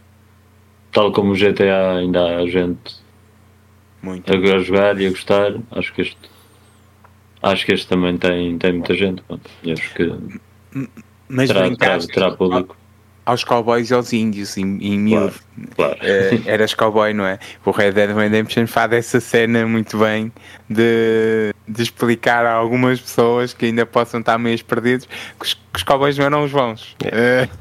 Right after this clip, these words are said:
Speaker 3: É, o Red, o Red Dead
Speaker 2: <laughs> e
Speaker 3: Redemption tem essa, acho que tem essa, essa questão educativa de, que aborda muito, quer o primeiro, quer o segundo,
Speaker 2: Esse
Speaker 3: eh, abor-,
Speaker 2: primeiro.
Speaker 3: abordam muito bem todas essas, todas essas temáticas de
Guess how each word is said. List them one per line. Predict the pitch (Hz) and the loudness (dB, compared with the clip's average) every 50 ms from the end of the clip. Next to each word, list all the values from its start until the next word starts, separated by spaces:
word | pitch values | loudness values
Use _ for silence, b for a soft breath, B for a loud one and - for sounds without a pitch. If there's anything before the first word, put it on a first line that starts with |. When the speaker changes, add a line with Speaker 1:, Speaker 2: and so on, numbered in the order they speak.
| - - - | -12 -2 0
Speaker 3:
É, | 196 - 208 196 160 131 110 | 2 2 4 2 2 2 2
o | 113 120 120 | 2 4 4
Red, | 123 123 127 127 131 | 2 0 0 -2 0
o | 131 135 | 2 4
Red | 147 147 143 | 4 4 4
Dead | 151 147 | 2 2
Speaker 2:
<laughs> | 135 | 2
e | |
Speaker 3:
Redemption | 135 139 139 147 147 127 - - 131 | 2 2 2 2 2 0 0 -2 -2
tem | 123 - 127 120 117 | 0 2 2 2 2
essa, | 117 110 - - - 107 104 101 98 98 98 95 95 - 92 104 110 | 0 -2 -2 -2 0 0 0 0 -2 -4 -4 -4 -6 -4 0 0 0
acho | 110 - | 0 -2
que | - | -2
tem | - 123 117 120 | 0 0 2 2
essa, | 117 120 - - 117 110 | 0 -2 -4 -2 -2 0
essa | 104 107 110 104 - - 113 | 0 0 -2 -2 -2 -2 -2
questão | - - - 131 127 127 | -2 2 2 2 2 2
educativa | 120 117 - - 120 113 - 131 127 120 117 120 120 | -2 -2 -2 -2 -2 0 0 0 0 2 2 0 0
de, | 107 110 117 113 110 104 104 101 98 98 98 98 101 101 101 101 104 98 - | 2 2 0 2 2 0 0 0 0 0 -2 -2 -2 -4 -4 -6 -8 -6 0
que | - | 0
aborda | 120 120 107 127 143 143 127 123 123 | 2 2 4 2 2 2 2 0 0
muito, | 131 143 143 - 139 - | 0 0 -2 -4 -6 0
quer | - 160 160 | 0 0 0
o | |
primeiro, | 156 - 120 110 110 104 98 | 2 -2 -2 0 0 0 2
quer | 107 117 117 | 0 0 0
o | 117 | 0
segundo, | 113 - 113 117 127 147 143 - - B B B B B B B B B - | -4 -2 0 0 0 0 -2 -6 -10 B B B B B B B B B 0
Speaker 2:
Esse | 139 127 | 0 2
Speaker 3:
eh, | 127 131 135 | 2 2 0
abor-, | 127 117 131 139 147 | 2 2 2 2 2
Speaker 2:
primeiro. | 143 - 139 | 0 -2 -2
Speaker 3:
abordam | 117 123 147 143 131 127 127 123 | 2 2 2 2 2 2 2 2
muito | 131 156 165 143 - 120 117 | 2 0 0 -2 -2 0 0
bem | 131 135 135 131 127 | 0 2 0 -2 -2
todas | 127 - 127 113 123 117 113 | 0 0 2 2 2 2 2
essas, | 123 113 - - 117 110 101 - | 2 0 0 0 -2 -2 -2 -2
todas | - - 123 110 117 113 107 107 | -2 0 0 2 2 0 2 2
essas | 120 113 - 117 110 - | 0 0 0 -2 -4 -4
temáticas | - - 107 110 110 110 - 127 110 - 107 - - | -4 -2 0 0 0 0 -2 -4 0 0 0 0 0
de | - - | -10 -16